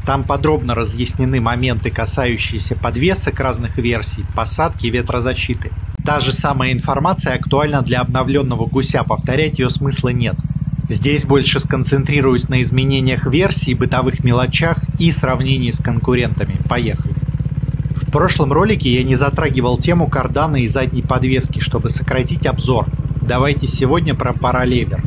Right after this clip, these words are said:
Это дополнительный рычаг, который идёт параллельно маятнику с карданом. Упрощённо, в чём принцип параллевера? Дополнительный рычаг нивелирует часть сил, вызванных карданом при ускорении, препятствует сильному распрямлению и сжатию задней подвески.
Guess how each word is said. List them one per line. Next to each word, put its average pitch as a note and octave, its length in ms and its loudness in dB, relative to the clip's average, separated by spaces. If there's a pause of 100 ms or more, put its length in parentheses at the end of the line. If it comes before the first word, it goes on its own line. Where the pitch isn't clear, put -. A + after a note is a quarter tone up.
(640)
Это B2+ 220 2
дополнительный C#3 800 0
рычаг, C3+ 400 -2
который C3 400 0
идёт D3 300 -2
параллельно A#2+ 520 0
маятнику C#3 560 -2
с - 120 -8
карданом. A2+ 680 -4 (600)
Упрощённо, C3 760 0
в - 60 -16
чём F#3+ 260 0
принцип D3 480 0
параллевера? B2 720 0 (480)
Дополнительный D3 840 2
рычаг C#3 420 0
нивелирует C3 680 4
часть - 340 -2
сил, G3 240 2
вызванных C3+ 580 -2
карданом C3 520 0
при B2 180 0
ускорении, B2 720 -2
препятствует B2 800 0
сильному B2+ 480 -2
распрямлению D3 720 2
и A#2 60 0
сжатию A#2+ 480 -2
задней B2 340 -2
подвески. A#2 600 -4